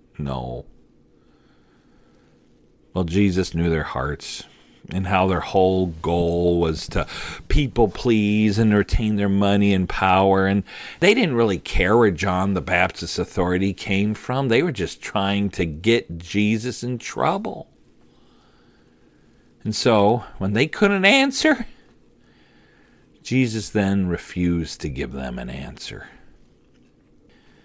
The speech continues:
Well, Jesus then went on to tell three stories or parables.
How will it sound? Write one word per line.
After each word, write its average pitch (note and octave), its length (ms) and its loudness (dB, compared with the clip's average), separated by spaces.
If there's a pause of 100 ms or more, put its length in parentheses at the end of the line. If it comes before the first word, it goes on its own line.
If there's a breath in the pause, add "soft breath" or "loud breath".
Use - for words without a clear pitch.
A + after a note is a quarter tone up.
(320 soft breath)
Well, G#2 100 -2
Jesus A#2+ 460 2
then G#2+ 240 2
went A2 160 6
on A2+ 160 4
to G#2 60 0
tell G2+ 480 0
three E3 800 2
stories G#2+ 920 0
or E2+ 120 -4
parables. - 960 -6